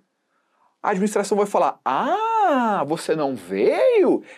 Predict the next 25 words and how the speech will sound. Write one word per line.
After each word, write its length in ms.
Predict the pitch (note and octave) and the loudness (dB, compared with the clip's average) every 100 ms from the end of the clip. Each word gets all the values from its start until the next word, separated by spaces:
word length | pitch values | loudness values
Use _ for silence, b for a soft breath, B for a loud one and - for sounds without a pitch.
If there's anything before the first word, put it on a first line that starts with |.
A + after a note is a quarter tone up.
| - | -4
Então 440 | D3+ C#3+ A#3 E4 | -4 0 0 2
quer 140 | F4 E4+ | 0 2
dizer 320 | C#4+ G3 G#3 | 2 2 2
que 140 | G3+ | 2
você 260 | E3 - F3 | -2 0 -2
tá 120 | F3 | 0
reconhecendo 920 | D3 C#3+ D3+ A#2+ F#2+ - C4 F4 F4 | -2 0 0 0 -4 -2 0 2 2
que 100 | D4 | 2
é 60 | G3 | 2
verdade 560 | F3+ B2+ D#3 B3+ D#4+ | 2 2 2 2 0
e 100 | C#4 | -2
tá 140 | C#4 A#3 | -2 -2
abrindo 420 | E3+ A3+ G#3+ A3 | -2 0 -2 0
mão 240 | F3+ G3+ | 0 2
do 100 | F#3+ | 0
adicional." 540 | F#3+ - A#3+ F#3+ A2+ b b - | -2 -2 0 0 0 b b -6
Não, 300 | G#3 A3 G#3+ | -2 -2 -2
não, 200 | F3 B3 | -4 -6
não, 140 | C#4+ | -8
não. 240 | C4+ F3 - | -6 -6 -8
O 340 | _ _ _ | _ _ _
processo 400 | C#3 C#3 C#3+ - | -4 -2 -4 -2
vai 100 | F3 | -2
continuar, 540 | F#3 F#3 D4 B3+ D3+ | -2 -6 -4 -4 -4
entendeu? 400 | D#3+ F3 F#3+ - | -6 -6 -4 -4